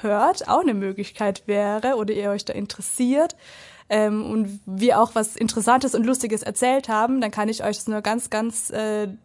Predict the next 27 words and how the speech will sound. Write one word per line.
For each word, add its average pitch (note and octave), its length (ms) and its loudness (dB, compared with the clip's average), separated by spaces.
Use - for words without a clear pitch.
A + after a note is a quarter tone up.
dolle A3+ 380 4
ans A3 240 -2
Herz A#3 280 0
legen, C4+ 360 0
euch G#3+ 160 -2
da G#3+ 80 -10
mal G#3+ 140 -2
zu - 100 -8
informieren. A#3 680 2
Es - 160 -4
gibt B3+ 260 -2
einfach G#3+ 520 0
unendlich C4 680 4
viele A#3+ 220 6
Möglichkeiten A#3+ 640 4
im A3+ 180 4
E A3 120 4
S A#3 260 0
C B3 260 4
und A3+ 120 4
die A#3+ 60 4
man A3+ 120 4
als G#3+ 200 0
europäische A3+ 540 2
Freiwillige G#3+ 480 2
machen G#3+ 320 2
kann. A#3+ 280 4